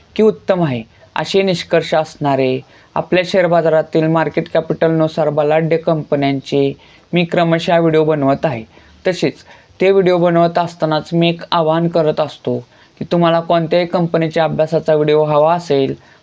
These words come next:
तर त्याचे नाव कमेंट करा, मी त्या कंपनीच्या अभ्यासाचा सुद्धा व्हिडिओ बनवीन. त्यानुसार एका बंधूंनी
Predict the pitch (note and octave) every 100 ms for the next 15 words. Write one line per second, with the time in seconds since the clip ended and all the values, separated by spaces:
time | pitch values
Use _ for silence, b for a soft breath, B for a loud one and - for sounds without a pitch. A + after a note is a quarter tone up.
0 | - D3 E3 D#3+ E3 D#3+ D#3 D#3+ D#3+ E3+
1 | E3+ D#3 C#3 C3+ C3+ b b b E3 D#3+
2 | E3+ E3+ D#3+ D3+ D#3+ D#3 D#3 C#3+ D3+ D#3+
3 | D3+ D3+ D#3+ D3+ D3+ C#3+ C#3 C#3+ F3 C3+
4 | A#2 - b b b - F3+ G3 E3+ D#3+
5 | C#3 C#3+ b b b D#3 D#3 F#3 F#3 F3+
6 | D3+ D3 C3+ C3+